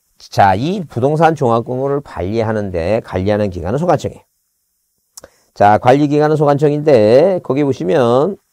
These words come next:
자, 그 의 나오고 쌍가리 이 번 부동산 종합 공부의 관리 운영에서 지적 소관청이에요. 자, 그러면 동그라미 이 번에 자, 지적 공부가 전산화된 공부가 자, 화재 등에 의해서 뭐예요?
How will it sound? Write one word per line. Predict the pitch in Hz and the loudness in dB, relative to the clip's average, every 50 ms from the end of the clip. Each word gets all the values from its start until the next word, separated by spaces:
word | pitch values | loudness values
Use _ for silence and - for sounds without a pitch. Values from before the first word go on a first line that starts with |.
| _ _ _ _ _ _ _ _ | _ _ _ _ _ _ _ _
자, | - 110 110 110 104 101 | 2 4 6 6 4 4
그 | - 131 127 127 123 120 135 - - 120 | 2 2 2 4 4 2 2 2 0 0
의 | 135 143 160 156 | 0 0 2 2
나오고 | 147 135 123 120 135 | 2 4 2 2 0
쌍가리 | 143 - 175 180 175 175 165 147 135 | 0 0 -2 0 2 2 2 2 2
이 | |
번 | 123 117 110 98 92 | 0 0 -2 -2 -4
부동산 | - 120 120 147 156 165 151 165 160 160 160 | -6 -4 -4 -4 -2 -2 0 2 2 2 2
종합 | 143 143 127 127 127 110 | 2 2 2 2 2 0
공부의 | 120 127 123 123 135 135 139 135 | -2 -4 -2 0 0 0 0 -2
관리 | - - - 92 98 113 120 117 | -6 -6 -8 -6 -4 -4 -4 -4
운영에서 | 110 110 110 98 85 76 73 87 101 92 87 85 85 | -4 -2 -4 -4 -4 -6 -6 -4 -4 -2 -4 -4 -6
지적 | - - 104 120 117 | -6 -4 -2 -2 -2
소관청이에요. | - - 101 98 - - 95 - - - _ _ _ _ _ _ _ _ _ _ _ _ _ _ _ _ _ _ _ _ - _ _ _ _ _ | -2 -2 -4 -6 -6 -10 -16 -18 -18 -20 _ _ _ _ _ _ _ _ _ _ _ _ _ _ _ _ _ _ _ _ -20 _ _ _ _ _
자, | - 127 123 | 2 2 4
그러면 | 131 165 196 185 151 139 135 | 4 2 2 2 0 0 -2
동그라미 | 156 165 175 180 180 180 175 170 | -2 -4 -2 2 2 2 2 2
이 | |
번에 | 160 180 185 180 156 127 123 135 175 - - _ _ _ _ _ _ _ | 0 0 0 2 2 2 2 0 -2 -4 -10 _ _ _ _ _ _ _
자, | - 127 113 107 95 95 98 | 0 2 2 2 2 0 -2
지적 | - - 123 120 160 170 165 156 | -6 -8 -6 -2 -2 -2 -2 0
공부가 | - 170 165 165 160 170 160 156 170 160 156 | -2 -2 -2 -2 -2 -2 0 2 4 2 2
전산화된 | 156 - 113 104 107 113 135 135 139 139 135 127 139 139 131 | 2 -2 -4 -6 -4 -2 -2 0 0 0 -2 -2 -2 -4 -2
공부가 | 120 110 107 104 120 123 131 120 95 92 95 107 123 139 156 143 - 123 110 | -4 -4 -4 -4 -4 -2 -2 -2 0 0 0 0 0 -2 -4 -6 -14 -20 -18
자, | _ - 95 82 82 80 78 78 82 82 | _ -8 -8 -6 -6 -6 -6 -8 -8 -4
화재 | - 117 123 131 143 143 | 0 2 2 2 2 0
등에 | 135 135 135 131 | 0 -2 -2 -2
의해서 | 127 123 113 107 131 123 | -2 -2 -2 0 -2 -2
뭐예요? | 113 92 87 85 85 92 110 139 165 | -2 -2 -4 -4 -2 -2 -2 -4 -4